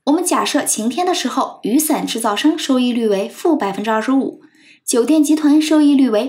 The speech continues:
百分之五十。雨天的时候反过来，酒店集团收益率负百分之二十五，雨伞制造商收益率百分之五十。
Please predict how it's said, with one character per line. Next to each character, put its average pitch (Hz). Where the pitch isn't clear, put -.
百 -
分 -
之 320
五 285
十。 -
雨 247
天 359
的 381
时 381
候 311
反 -
过 339
来， -
酒 247
店 330
集 320
团 302
收 302
益 285
率 269
负 -
百 -
分 -
之 202
二 233
十 277
五， -
雨 254
伞 233
制 -
造 240
商 320
收 277
益 254
率 233
百 -
分 -
之 202
五 180
十。 -